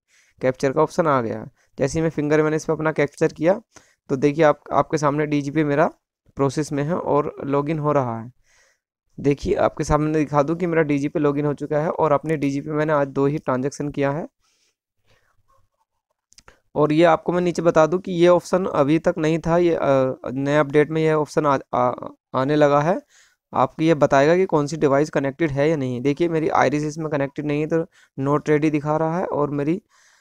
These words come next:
Persons की, अ, सीएसडी दो सौ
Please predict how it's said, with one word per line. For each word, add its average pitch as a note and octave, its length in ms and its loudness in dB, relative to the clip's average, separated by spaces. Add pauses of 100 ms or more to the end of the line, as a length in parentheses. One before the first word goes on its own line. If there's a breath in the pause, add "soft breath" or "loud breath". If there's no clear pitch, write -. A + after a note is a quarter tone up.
(360 soft breath)
Persons C#3+ 340 0
की, F3+ 220 -4
अ, C3 380 0 (480)
सीएसडी D3+ 500 0
दो D3 200 2
सौ D#3 180 -2